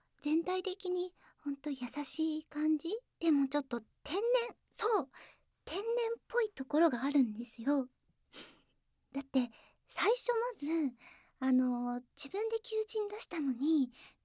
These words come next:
「なんで来たの？あんた誰？」みたいな <laughs> 感じだった、感じだったんだけど、あの、徐々に思い出してきて、ね、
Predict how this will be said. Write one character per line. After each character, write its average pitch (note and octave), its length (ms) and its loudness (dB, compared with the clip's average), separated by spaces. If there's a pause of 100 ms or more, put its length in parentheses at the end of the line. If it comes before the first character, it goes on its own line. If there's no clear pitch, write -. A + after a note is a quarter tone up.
「な F#4+ 120 4
ん C#5 80 -4
で A#4 120 6
来 - 80 -8
た F#4 180 6
の？ C4+ 300 6
あ C4+ 40 -8
ん - 20 -14 (640)
た F#4+ 120 2
誰？」 F4+ 480 6
み C4+ 140 8
た B3 120 2
い B3 60 0
な A#3+ 220 -4 (720)
<laughs> - 800 -12
感 D4+ 260 0
じ - 140 -6
だ E4 80 2
っ - 160 -2
た、 C4 180 -6 (840)
感 D4+ 220 4
じ D#4 100 -4
だ F#4+ 80 4
っ G4 60 2
た D#4+ 140 0
ん C4 100 8
だ B3+ 100 4
け B3 140 -6
ど、 C4+ 80 4
あ - 720 -4
の、 A3 240 -4 (160)
徐 D4 160 2
々 C4+ 160 0
に A3+ 300 -2 (760)
思 B3+ 260 8
い C#4+ 100 6
出 D#4 120 0
し - 80 -8
て B3+ 140 -2
き - 100 -20
て、 F4+ 520 2 (1040)
ね、 C4 500 2